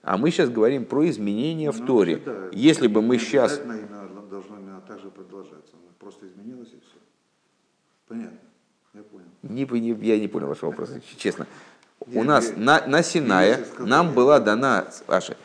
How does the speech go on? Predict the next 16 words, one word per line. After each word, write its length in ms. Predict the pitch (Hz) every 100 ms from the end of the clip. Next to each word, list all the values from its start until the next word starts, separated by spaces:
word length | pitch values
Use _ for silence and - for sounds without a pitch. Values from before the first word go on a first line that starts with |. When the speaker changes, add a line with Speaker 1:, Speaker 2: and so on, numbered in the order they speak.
| - -
Speaker 1:
на 140 | 107
Синае 360 | - 143 92 87
была 200 | 101 110
дана 340 | 104 107 98
Тора, 400 | - 202 214 107 - - _ _
в 160 | 78 98
ней 180 | 175 175
был 160 | 139
определенный 420 | - 104 139 139
текст. 320 | 123 - - -
В 100 | -
этом 240 | 135 156 151
тексте 480 | 104 85 - 67 - _ _ _ _
до 480 | 101 95 147 180 120 -
определенного 640 | 104 110 135 120 92 92
момента 560 | 92 120 110 80 -